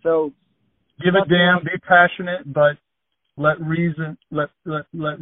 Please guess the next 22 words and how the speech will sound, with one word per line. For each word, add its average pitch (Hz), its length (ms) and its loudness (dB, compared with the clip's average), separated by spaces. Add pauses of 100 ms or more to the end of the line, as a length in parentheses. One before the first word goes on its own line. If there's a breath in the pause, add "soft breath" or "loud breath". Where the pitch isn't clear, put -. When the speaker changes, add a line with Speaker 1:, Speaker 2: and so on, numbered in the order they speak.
Speaker 2:
reason 147 320 -6
hold 147 280 -4
the 139 60 -2
reins 135 300 -4
of 120 80 -10
the 117 80 -8
passion. 117 500 -10
Ben 123 200 -10
Franklin 123 420 -14
said 113 100 -20 (100)
that. 104 140 -20 (1000)
Speaker 1:
Oh, 156 160 -10 (240)
I 139 80 -14
love 151 260 -6
it. 127 120 -18 (200)
Way 170 240 -6
to 170 180 -6
end 156 220 -10
that, 143 220 -4 (200)
uh, 131 360 -10 (100)
segment 143 340 -10
here. 139 300 -8